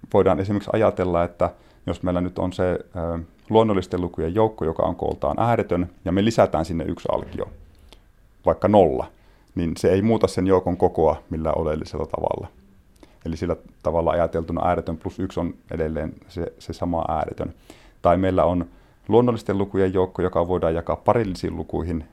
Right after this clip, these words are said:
ja, ja parittomiin lukuihin. Ja sekä parillisia lukuja että parittomia lukuja on edelleen yhtä paljon kuin niitä luonnollisia lukuja. Eli tällä tavalla se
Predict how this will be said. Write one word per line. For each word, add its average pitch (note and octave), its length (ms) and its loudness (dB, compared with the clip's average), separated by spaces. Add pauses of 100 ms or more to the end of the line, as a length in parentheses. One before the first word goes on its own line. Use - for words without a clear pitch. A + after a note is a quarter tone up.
(120)
ja, D#2 240 -4
ja E2+ 80 -6
parittomiin G#2+ 580 -2
lukuihin. F#2 540 -4 (1040)
Ja F2 240 2 (680)
sekä F#2+ 300 4
parillisia G2+ 600 2
lukuja F2+ 320 0
että - 140 -2
parittomia E2+ 600 0
lukuja E2 360 -4
on E2+ 280 -2
edelleen E2+ 360 0
yhtä F2 200 -4
paljon D#2 300 2
kuin D#2 160 -4
niitä D2+ 300 0 (280)
luonnollisia D#2+ 480 -2
lukuja. D#2+ 340 -6
Eli D#2 100 -6
tällä D#2+ 240 -2
tavalla D#2+ 320 -4
se E2 160 -8